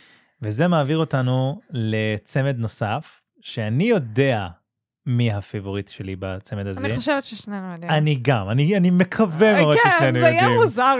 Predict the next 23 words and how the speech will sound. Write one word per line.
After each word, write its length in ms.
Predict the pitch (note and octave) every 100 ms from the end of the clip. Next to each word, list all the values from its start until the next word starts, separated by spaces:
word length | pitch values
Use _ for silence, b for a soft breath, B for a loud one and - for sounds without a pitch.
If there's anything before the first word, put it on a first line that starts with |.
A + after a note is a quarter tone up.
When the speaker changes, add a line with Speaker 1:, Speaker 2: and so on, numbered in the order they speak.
| A#3
Speaker 2:
אם, 140 | A#3+ A#3 A3
Speaker 1:
זה 100 | E3+
Speaker 2:
אה, 60 | D#3+
Speaker 1:
מאוד 440 | D#3+ F3+ F3 D3
מאוד 200 | B2+ B2
מוזר. 540 | A#2 A#2 A2+ A2 G#2+ A2 _ b b b b -
אה, 300 | C#3 C3+ C#3
Speaker 2:
אתה 120 | -
Speaker 1:
אז 100 | D#3+
Speaker 2:
רוצה 280 | E3+ C#3 A3
להציג? 440 | - G#3+ A#3+ D#4 F#4 -
Speaker 1:
כן, 180 | C3+ G2
שני 180 | - E3
הסרטים 260 | E3+ E3
הבאים 380 | D#3+ C#3+ D3+ F#3
הם 280 | C3+ B2 A#2+
Wonder 180 | C#3 D3+ D3
Woman 160 | C#3
המקורי 540 | A#2 G#2+ - G#2+ F#2+ C#3+
מאלפיים 380 | E3+ G2 G#2 F#2
ושבע 320 | F2 - G#2
עשרה, 280 | G2+ - F3+
הראשון, 400 | G2 - G2+